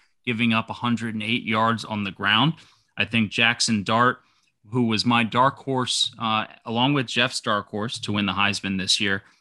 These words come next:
um, kinda slow going so far. Um, and they've found some success running the ball because Jackson Dart just really hasn't gotten it done.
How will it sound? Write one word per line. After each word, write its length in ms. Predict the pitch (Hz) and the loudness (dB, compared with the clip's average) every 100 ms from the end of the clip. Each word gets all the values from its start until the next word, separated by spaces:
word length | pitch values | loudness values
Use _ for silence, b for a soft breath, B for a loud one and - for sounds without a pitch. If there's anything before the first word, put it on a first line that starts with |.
| b - | b -6
um, 460 | 95 92 95 98 - _ _ _ _ _ _ _ - | -2 -2 -2 -6 -12 _ _ _ _ _ _ _ 0
kinda 340 | 139 143 156 | 4 6 6
slow 480 | 147 - 147 131 127 | 6 4 4 4 4
going 460 | 120 113 104 127 131 | 4 2 4 0 -2
so 320 | - - 113 | -4 -2 -2
far. 420 | - 104 98 110 b b b | -2 0 0 0 b b b
Um, 380 | - 107 104 101 | 0 2 4 2
and 180 | 92 101 | -2 -2
they've 240 | 104 107 | -2 -2
found 520 | 90 - 117 113 113 107 | -6 -6 2 4 4 0
some 240 | - 113 | -2 -2
success 500 | - 113 - 120 104 | -4 -4 0 0 -2
running 420 | 107 117 117 113 | -4 -2 0 0
the 60 | 101 | -2
ball 300 | 92 95 92 | -4 -4 -4
because 280 | 101 104 92 | -6 -10 -2
Jackson 400 | 110 101 - 107 | 0 0 0 0
Dart 220 | 104 104 | 0 -2
just 180 | 104 - | -6 -8
really 360 | 85 120 120 | -4 0 0
hasn't 360 | 107 117 113 107 | 2 0 0 0
gotten 260 | 110 - | 0 0
it 120 | 104 92 | -4 -2
done. 320 | 104 127 | 0 0